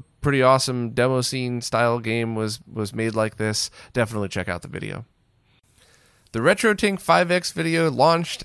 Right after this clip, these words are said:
Uh, the product sold out right away, but there is more stock coming, so don't worry, it's coming fairly soon, I think.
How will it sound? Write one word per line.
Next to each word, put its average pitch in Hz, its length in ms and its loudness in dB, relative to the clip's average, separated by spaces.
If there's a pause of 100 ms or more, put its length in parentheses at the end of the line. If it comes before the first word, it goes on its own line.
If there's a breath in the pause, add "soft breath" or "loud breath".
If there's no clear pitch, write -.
Uh, 101 240 2
the 101 140 -6
product 160 380 4
sold 165 320 2
out 160 160 6
right 147 260 4
away, 147 380 4
but 123 260 -2
there 117 200 0
is 165 300 2
more 156 260 4
stock 151 360 0
coming, 135 460 -2
so 107 300 0
don't 113 260 -2
worry, 110 240 2
it's - 240 -8
coming 113 280 -2
fairly 135 440 0
soon, 117 340 -2
I 110 80 -2
think. 104 380 -2